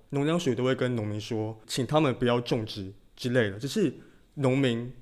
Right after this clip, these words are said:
可能不太会去理政府，或者是他们不相信政府，他们就是仍然要种。因为以前面有提到，就是他们种，然后他们也会获得补贴，那为什么他们不种呢？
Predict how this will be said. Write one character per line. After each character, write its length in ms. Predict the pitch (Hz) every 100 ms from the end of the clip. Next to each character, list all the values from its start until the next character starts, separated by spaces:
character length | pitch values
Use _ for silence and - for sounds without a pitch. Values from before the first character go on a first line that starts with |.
| - - - -
可 140 | 131
能 140 | 120 123
不 160 | 127
太 160 | 147 151
会 180 | 165 139
去 160 | 143
理 140 | 120 104
政 200 | - 123
府， 140 | 113
或 220 | 104 190
者 80 | 135
是 280 | 123 147 117 - -
他 120 | - 190
们 180 | 131 - - -
不 80 | -
相 200 | - 143
信 160 | 139 135
政 200 | 139 113
府， 100 | 104
他 140 | 156
们 100 | 156
就 60 | 135
是 80 | 147
仍 160 | 123
然 100 | 110
要 140 | 120 113
种。 260 | - 117 98
因 100 | 170
为 180 | 165 117 - -
以 100 | 135
前 160 | 113 131
面 100 | 143
有 120 | 117 101
提 180 | - 110
到， 240 | 117 104 - -
就 100 | -
是 220 | 170 175 113 -
他 140 | 180
们 100 | 156 117
种， 260 | - 117 104 -
然 120 | 120
后 60 |
他 100 | 127
们 240 | 160 123 104 -
也 100 | 127
会 80 | 123
获 160 | 131 135
得 120 | 113
补 200 | 113 98
贴， 200 | - 113
那 200 | 131 113 110
为 100 | 156
什 80 | 110
么 80 | 107
他 80 |
们 80 | 120
不 80 | 110
种 240 | - 110
呢？ 80 | 98